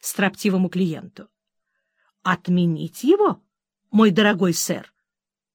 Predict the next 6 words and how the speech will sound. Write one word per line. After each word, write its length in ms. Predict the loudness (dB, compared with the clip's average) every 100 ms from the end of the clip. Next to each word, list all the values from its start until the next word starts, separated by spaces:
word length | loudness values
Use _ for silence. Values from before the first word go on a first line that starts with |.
| _ _
Никогда 840 | 2 4 4 2 -2 -2 0 -2 0
с 100 | -2
этим 300 | -2 0 -2
не 100 | -2
соглашусь. 760 | -4 -4 -4 -6 -10 -12 _ _ _ _ _ _ _ _ _ -4
Попробуйте 880 | -4 2 2 4 2 2 0 0